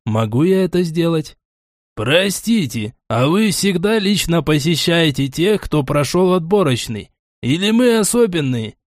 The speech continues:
удивился утрамбовщик. "Мы же не одни здесь призёры". "При чём здесь отборочные?" вскинул брови Глайдер. "Я здесь, чтобы обсудить с почтенным Мегавайтом его выигрыш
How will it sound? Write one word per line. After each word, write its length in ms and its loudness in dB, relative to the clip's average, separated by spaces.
удивился 580 2
утрамбовщик. 760 -2
"Мы 320 2
же 160 2
не 140 0
одни 420 2
здесь 320 0
призёры". 640 0
"При 260 -8
чём 440 -2
здесь 400 -6
отборочные?" 960 -4
вскинул 420 0
брови 300 2
Глайдер. 520 -2
"Я 460 -2
здесь, 540 -4
чтобы 540 -2
обсудить 520 -4
с 100 -10
почтенным 680 -2
Мегавайтом 720 -2
его 220 0
выигрыш 640 -2